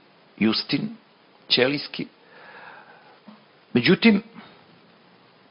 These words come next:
taj svet danas stoji iza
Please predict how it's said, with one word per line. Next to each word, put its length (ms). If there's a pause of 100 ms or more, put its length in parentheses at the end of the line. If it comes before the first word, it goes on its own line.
(440)
taj 200
svet 320
danas 560 (920)
stoji 420
iza 420